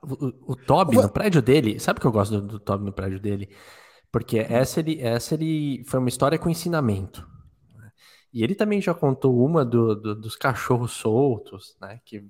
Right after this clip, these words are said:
Speaker 1: uma pessoa, tal, que abriu. Então, assim, já aconteceu bastante coisa. Eu fico imaginando que o Toby é um cara conhecido no prédio, no mínimo, né?
Speaker 2: No mínimo.
Speaker 1: É... Talvez ele tenha, ó,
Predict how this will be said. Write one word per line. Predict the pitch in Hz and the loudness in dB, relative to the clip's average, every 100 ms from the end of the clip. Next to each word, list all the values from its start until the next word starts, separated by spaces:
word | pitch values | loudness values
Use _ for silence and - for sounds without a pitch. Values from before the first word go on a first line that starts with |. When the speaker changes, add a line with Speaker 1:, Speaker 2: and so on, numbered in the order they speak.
| 120 | -16
Speaker 1:
uma | 110 101 | -14 -12
pessoa, | - 113 - 107 127 110 98 98 | -8 -8 0 4 6 4 0 -6
tal, | 101 | -6
que | 98 107 | -6 -4
abriu. | 98 107 - - | -2 -2 -6 -4
Então, | 170 | 0
assim, | 165 156 117 - - _ | 2 2 0 -4 -20 _
já | 147 165 | 0 4
aconteceu | 214 220 | 4 4
bastante | 226 190 - 233 - | 4 2 4 2 2
coisa. | 117 95 - - _ - | 2 2 0 -14 _ -10
Eu | 127 | -4
fico | - 180 | 0 2
imaginando | 175 165 156 185 | 4 6 4 4
que | - | 2
o | |
Toby | 175 175 180 | 4 4 4
é | |
um | 180 | 0
cara | 175 185 | 0 -2
conhecido | 180 214 202 - 202 185 185 | 2 2 2 0 0 2 0
no | 139 | 0
prédio, | - 95 92 98 107 | 0 0 -2 -4 0
no | 117 | 2
mínimo, | 117 98 92 104 _ 104 | 2 0 -6 -10 _ -10
né? | 101 95 _ _ _ - | -8 -8 _ _ _ -4
Speaker 2:
No | 113 | 0
mínimo. | 104 101 | 2 2
Speaker 1:
É... | 95 - 113 - _ _ - _ _ _ _ | -2 -4 -8 -12 _ _ -20 _ _ _ _
Talvez | 147 143 165 151 | 2 4 4 6
ele | 135 | 4
tenha, | 123 135 123 110 104 | 4 4 4 2 0
ó, | 101 104 | -4 -8